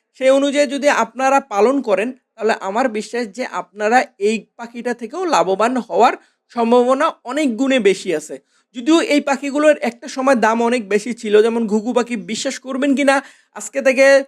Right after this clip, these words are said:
ছয় বছর, সাত বছর আগে যখন প্রথম ঘুঘু শুরু হলো, তখন বা আট দশ বছর আগে, তখন ঘুঘু, এক জোড়া ঘুঘুর দাম ছিল ছয় হাজার টাকা। এক জোড়া এই যে সাদা জাবা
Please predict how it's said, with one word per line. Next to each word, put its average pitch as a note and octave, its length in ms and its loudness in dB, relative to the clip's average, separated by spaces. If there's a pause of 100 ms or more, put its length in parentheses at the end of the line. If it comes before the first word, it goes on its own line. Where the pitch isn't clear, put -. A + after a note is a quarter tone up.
(140)
ছয় G#3+ 140 -2
বছর, A#3+ 280 0
সাত A3+ 240 -2
বছর A#3 300 0
আগে A3 200 2
যখন A3 240 -4
প্রথম B3+ 320 -8
ঘুঘু A#3+ 240 2
শুরু C#4+ 260 -2
হলো, A#3 300 4 (340)
তখন B3 360 0
বা A#3+ 80 4
আট G#3 220 0
দশ B3 160 -2
বছর B3+ 280 -4
আগে, A3 380 2
তখন A#3+ 300 -4
ঘুঘু, G#3+ 340 -2
এক B3 180 -4
জোড়া C4 180 4
ঘুঘুর A#3 380 0
দাম B3+ 220 0
ছিল B3+ 300 4
ছয় - 440 -8
হাজার B3+ 320 4
টাকা। D#3 280 -6 (340)
এক A#3 180 -10
জোড়া C4+ 220 6
এই C4 240 -4
যে C4 140 0
সাদা B3+ 320 2
জাবা B3 420 2